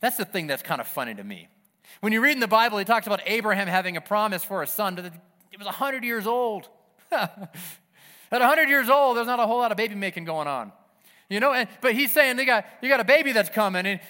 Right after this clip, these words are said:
and he gave a promise, and I'm sure Abraham's like, "What am I gonna, I don't know, how's this gonna work, you know? God, let's talk about biology one oh one, you know, and, and let's see how this happens." But, but God delivered on the promise. David, David was a king.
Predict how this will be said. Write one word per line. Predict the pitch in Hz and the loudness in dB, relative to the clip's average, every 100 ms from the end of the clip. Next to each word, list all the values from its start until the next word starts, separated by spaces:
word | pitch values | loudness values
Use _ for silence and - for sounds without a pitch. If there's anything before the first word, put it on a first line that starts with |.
| - | -4
and | 220 | 0
he | |
gave | 269 | 0
a | 233 | 0
promise, | - 285 330 294 233 254 | 0 4 4 4 0 0
and | 262 | -2
I'm | |
sure | 262 294 277 233 | -2 0 0 0
Abraham's | 254 302 254 262 | 0 0 0 0
like, | 240 214 | -2 0
"What | 254 277 | 2 2
am | |
I | 269 | 0
gonna, | 254 262 240 - - | 0 0 -2 -6 -2
I | 247 | 2
don't | 269 262 | 2 2
know, | 262 214 | 0 2
how's | 269 240 | 2 0
this | 254 | -4
gonna | 269 240 226 | -4 -2 0
work, | 269 254 - | 2 2 -2
you | 226 | -4
know? | 208 233 214 - 202 | -2 -4 -6 -14 -4
God, | 240 247 | 0 0
let's | 254 254 | 0 -2
talk | 269 | -2
about | 247 233 | -2 0
biology | 233 247 233 214 | 0 0 -2 -4
one | 220 226 | -4 -4
oh | |
one, | 226 262 247 247 | -4 -4 -4 -4
you | |
know, | 269 285 | 0 0
and, | 254 - | -2 -4
and | 277 254 | -6 -2
let's | 285 285 | -4 -4
see | 294 | 0
how | 247 | 0
this | 254 - | 0 -4
happens." | 254 277 262 247 208 202 - | -2 -2 -2 -6 -8 -10 -4
But, | 277 254 | -4 -2
but | 220 196 | -6 0
God | 285 277 | 2 2
delivered | 208 247 302 302 | -2 -2 0 4
on | 285 247 | 2 2
the | |
promise. | 202 277 277 190 - - - _ _ _ _ _ _ _ _ _ _ _ _ _ _ _ _ _ _ _ _ | -2 0 0 -2 -10 -16 -18 _ _ _ _ _ _ _ _ _ _ _ _ _ _ _ _ _ _ _ _
David, | 165 277 370 302 196 | 0 2 2 0 0
David | 285 359 349 | 0 0 0
was | 277 | -2
a | |
king. | 233 302 370 339 190 | 0 0 2 0 -6